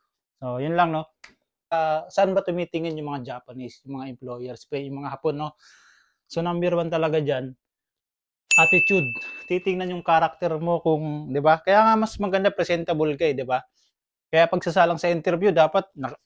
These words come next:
may, ah, pag lalaki, nakaahit, talagang walang bigotin, bagong gupit, ganun. Presentable. Tsaka alam ko, naka white t-shirt naman talaga lahat ng mga sasalang sa interview, no?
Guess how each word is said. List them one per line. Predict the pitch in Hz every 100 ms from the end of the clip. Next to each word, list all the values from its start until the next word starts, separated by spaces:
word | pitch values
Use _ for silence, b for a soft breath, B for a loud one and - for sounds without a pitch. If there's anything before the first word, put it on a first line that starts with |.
| _ 147
may, | 139
ah, | 135 139 147
pag | 156
lalaki, | 165 170 170 214
nakaahit, | 185 156 156 156 180 -
talagang | 156 160 151 156 151
walang | 151 147
bigotin, | 147 156 156 156 170 165
bagong | 135 143 151 156
gupit, | 165 170 160 135
ganun. | 151 160 151 _ _ _ _ _ _ -
Presentable. | 170 202 196 190 175 131 120 _ _ _ _ _ -
Tsaka | 143 165 165 170 175
alam | 180
ko, | 196
naka | 175 160
white | 156 160 156
t-shirt | 160 - 151
naman | 160 151
talaga | 151 151 143
lahat | 139 143 -
ng | 135 131
mga |
sasalang | 127 147 139 131
sa | -
interview, | 127 - 127 127 120
no? | 110